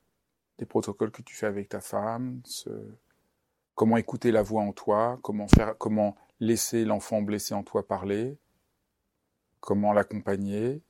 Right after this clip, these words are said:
comment la, le, avoir de l'amour pour lui, comment l'écouter, comment ne pas rester prisonnier dans la,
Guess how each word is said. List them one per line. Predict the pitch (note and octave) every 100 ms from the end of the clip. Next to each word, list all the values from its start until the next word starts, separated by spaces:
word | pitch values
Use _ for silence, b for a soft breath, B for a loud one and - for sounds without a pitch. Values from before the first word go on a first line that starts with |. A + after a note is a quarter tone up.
| -
comment | - G2+ G2 G2 G2
la, | G#2 G#2 A2
le, | G#2+ G2+ G2 F#2 G#2+ _ _ _ _ _ _ _ -
avoir | A2+ G2+ G2+
de |
l'amour | G#2 A2+ A#2+
pour | - G2+
lui, | G2+ G2+ A#2+ D#3 - _ _ _ _ -
comment | - F#2
l'écouter, | F#2 F#2 - - G#2+ B2+ E3+ _ _ _ _ _ _ _ _ _ _ _ -
comment | G2+ G#2
ne | G#2
pas | G2+ A#2
rester | A2 - G#2
prisonnier | - A2 G#2 G#2+
dans | G#2
la, | G2